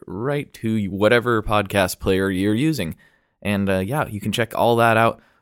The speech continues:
over at patreon dot com slash tone mob. And, yeah, until next week, we'll, we'll be hanging out. I got some really awesome guests lined up. I think you guys are gonna be really excited to see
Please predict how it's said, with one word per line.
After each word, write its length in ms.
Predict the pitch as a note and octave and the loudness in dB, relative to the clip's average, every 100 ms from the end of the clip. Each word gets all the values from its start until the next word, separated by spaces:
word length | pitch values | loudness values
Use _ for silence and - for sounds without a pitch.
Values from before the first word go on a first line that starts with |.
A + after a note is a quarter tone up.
| - | -4
over 180 | G#2+ G2 | -2 -2
at 100 | - | -2
patreon 440 | C3 - A#2 G#2 | -4 -2 0 2
dot 200 | F#2+ - | 0 -2
com 220 | G2+ F#2 | -2 -2
slash 260 | F2 F2+ - | -2 -4 -4
tone 200 | A2+ G#2+ | -2 0
mob. 280 | G2+ G2 F#2+ _ _ _ - | 2 0 -2 _ _ _ -4
And, 540 | G#2 G#2 G2+ G2+ G2+ _ - | 0 2 0 -2 -6 _ -10
yeah, 220 | - G3 - | -4 -4 -4
until 320 | - A2 C#3+ | -6 -4 -2
next 280 | C3+ D#3+ - | -2 -4 -4
week, 240 | B2 C3 _ _ _ _ A#2+ | -8 -8 _ _ _ _ -6
we'll, 360 | B2 B2+ B2 - | -2 0 -2 -4
we'll 160 | B2+ | -4
be 120 | C#3 | -2
hanging 280 | C3 C#3 C3+ | 0 -2 0
out. 260 | C#3 C#3 - | -2 -2 -4
I 20 | A2+ | -6
got 160 | A#2 | -4
some 300 | - B2 B2+ _ _ - | -2 -2 -4 _ _ -10
really 340 | E3 G3 F#3+ | -4 -2 -2
awesome 320 | D#3+ - D#3 | -4 -4 -6
guests 300 | D3 - - | -4 -4 -4
lined 240 | C#3 C#3 C#3+ | -4 -2 0
up. 260 | C#3+ _ - | 0 _ -6
I 200 | A#2+ A#2 | -2 -2
think 260 | C3+ B2+ A#2+ | -2 -6 -2
you 80 | |
guys 200 | A#2 A2+ A2 | 0 2 0
are 80 | |
gonna 200 | G#2+ A2 | 0 -2
be 260 | G#2 G#2+ G#2 _ _ _ _ - | 0 -2 -4 _ _ _ _ 2
really 240 | A#2 A2 | 6 6
excited 460 | G2+ - G#2+ G2+ F#2 | 4 2 2 0 -2
to 100 | G2 | -2
see 400 | - G2+ F#2+ | -2 -2 -2